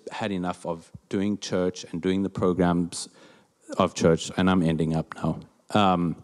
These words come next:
uh, and they just started to say, all, all they did was something really simple, and they said, "We're gonna start saying 'I'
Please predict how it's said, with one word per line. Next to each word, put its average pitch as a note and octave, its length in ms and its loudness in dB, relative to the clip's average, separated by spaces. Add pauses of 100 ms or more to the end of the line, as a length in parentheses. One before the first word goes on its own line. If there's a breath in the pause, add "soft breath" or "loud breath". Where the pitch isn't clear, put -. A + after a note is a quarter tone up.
(960 loud breath)
uh, F2 460 4 (640)
and A2 360 2 (240)
they A#2 200 4
just D#3 200 2
started B2 340 4
to B2+ 120 4
say, G#2 480 6 (320)
all, D3 400 6
all D#3+ 160 8
they E3+ 140 6
did A2+ 260 4
was G#2 140 0
something G#2+ 300 0
really G2 200 4
simple, F#2+ 340 -2
and F#2 100 0
they F2+ 100 2
said, F#2+ 260 0
"We're A#2+ 180 10
gonna C#3+ 240 6
start G2+ 380 0
saying E2+ 380 0
'I' D#2 500 -4